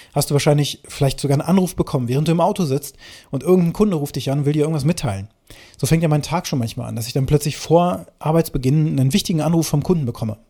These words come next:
Ein System ist abgeschmiert oder sonst was. Und wir müssen da mal eben draufschauen zusammen oder so. Und, ähm, das passiert also jeden Tag. Also diese,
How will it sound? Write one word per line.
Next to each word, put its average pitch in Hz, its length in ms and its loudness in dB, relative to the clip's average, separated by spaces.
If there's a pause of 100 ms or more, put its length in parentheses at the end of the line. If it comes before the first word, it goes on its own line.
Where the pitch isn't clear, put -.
Ein 175 160 0
System 165 320 -2
ist 139 60 -2
abgeschmiert 123 520 -8
oder 143 100 -4
sonst 143 260 -4
was. 131 160 -16 (420)
Und 135 80 -4
wir 139 60 2
müssen 156 240 -2
da 147 120 0
mal 143 220 0
eben 139 500 -2
draufschauen 117 480 -2
zusammen 104 360 -8
oder 95 140 -16
so. - 140 -20 (600)
Und, 147 440 2
ähm, 135 440 2 (760)
das - 340 0 (120)
passiert 147 320 2
also 135 160 0
jeden 143 200 0
Tag. 156 260 -2
Also 120 140 -4
diese, 123 360 -2